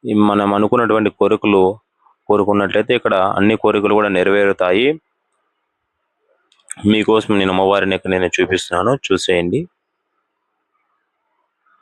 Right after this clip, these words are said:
అదేవిధంగా అమ్మవారికి ఎదురుగా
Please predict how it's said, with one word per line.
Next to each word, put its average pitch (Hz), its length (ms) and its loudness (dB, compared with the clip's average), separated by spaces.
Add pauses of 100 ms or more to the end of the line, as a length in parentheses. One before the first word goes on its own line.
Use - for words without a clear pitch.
(2000)
అదేవిధంగా 127 520 2
అమ్మవారికి 110 480 0
ఎదురుగా 110 380 2